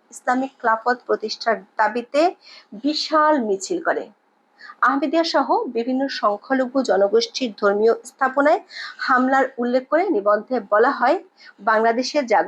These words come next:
ঘটতে শুরু করেছে তা এই অঞ্চলে মৌলবাদের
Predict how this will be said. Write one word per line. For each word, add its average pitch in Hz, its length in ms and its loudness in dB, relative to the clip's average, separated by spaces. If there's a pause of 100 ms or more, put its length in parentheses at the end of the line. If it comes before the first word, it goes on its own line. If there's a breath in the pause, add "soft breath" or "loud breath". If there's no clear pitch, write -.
ঘটতে - 540 -2
শুরু 320 280 0
করেছে 233 400 2 (400 loud breath)
তা 220 120 0 (220)
এই 220 80 4 (120)
অঞ্চলে 262 460 2 (220)
মৌলবাদের 220 600 2